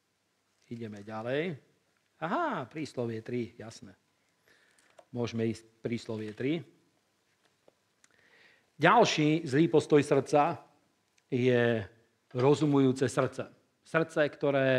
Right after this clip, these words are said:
stále sa niečo pýta, ale nie v pozitívnom zmysle, že hľadá odpovede, ale to je srdce, ktoré neprestajne argumentuje.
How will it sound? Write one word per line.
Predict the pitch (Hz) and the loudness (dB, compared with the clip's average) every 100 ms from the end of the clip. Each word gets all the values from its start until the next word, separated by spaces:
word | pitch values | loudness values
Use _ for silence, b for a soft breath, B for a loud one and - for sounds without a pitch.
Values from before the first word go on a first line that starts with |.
| 110 b b b b b b b | -2 b b b b b b b
stále | _ - 151 175 165 131 | _ 2 6 8 8 6
sa | 143 | 4
niečo | 135 139 147 139 | 4 4 4 2
pýta, | 131 123 143 156 - | 0 0 2 0 -2
ale | 156 127 | -4 -2
nie | 127 151 | 2 2
v | - | 2
pozitívnom | 156 156 151 139 131 120 | -2 -2 0 0 0 -2
zmysle, | 113 120 - 127 156 123 - - | -2 -2 -2 -6 -6 -8 -20 -12
že | 110 120 117 113 123 | -6 -2 -2 -4 -6
hľadá | 117 135 131 127 160 | 2 2 4 0 0
odpovede, | 131 - 123 117 113 127 156 - _ _ _ b b b - | -4 0 0 0 0 -2 -4 -12 _ _ _ b b b -2
ale | 139 | 0
to | 147 160 | 4 4
je | 156 160 | 4 2
srdce, | 165 160 175 | 0 0 -2
ktoré | 156 - 147 143 147 | -4 0 2 2 0
neprestajne | 147 156 147 151 139 139 | -2 -2 -2 0 0 0
argumentuje. | 143 131 127 120 113 113 98 | -2 0 0 0 -4 -10 -18